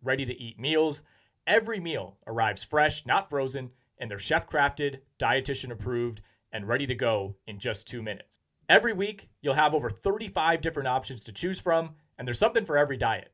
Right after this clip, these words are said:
including Calorie Smart, Protein Plus, and Keto. And there are more than sixty add-ons to help you stay fueled up and feeling good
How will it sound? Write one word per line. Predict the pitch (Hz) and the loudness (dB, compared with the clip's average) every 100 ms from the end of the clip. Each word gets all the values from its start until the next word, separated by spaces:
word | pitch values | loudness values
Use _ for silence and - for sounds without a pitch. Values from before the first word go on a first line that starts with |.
| _ | _
including | 110 - 120 98 | -16 -10 -10 -6
Calorie | 143 160 170 160 | 2 4 4 0
Smart, | - 156 156 151 _ | 0 0 0 -4 _
Protein | 165 165 160 156 | 2 2 2 -6
Plus, | 151 143 143 135 - | -4 0 0 -4 -12
and | 104 98 | -16 -6
Keto. | 160 151 147 139 - _ _ - | 0 6 6 6 -2 _ _ -2
And | 156 175 185 - - | 0 0 -2 -10 0
there | 143 | 2
are | |
more | 135 151 | 4 4
than | 151 123 | 2 0
sixty | - - 240 - 214 151 | -2 -2 -4 -6 -4 0
add-ons | 143 139 104 95 - | 2 2 -2 -8 -14
to | - | -6
help | 117 151 | -2 -2
you | 151 | -4
stay | 147 147 120 | -6 -4 -4
fueled | 143 156 147 | -2 0 4
up | 131 131 | 4 2
and | - 98 | -4 -6
feeling | 127 127 113 | -4 -2 -2
good | 120 117 | 0 0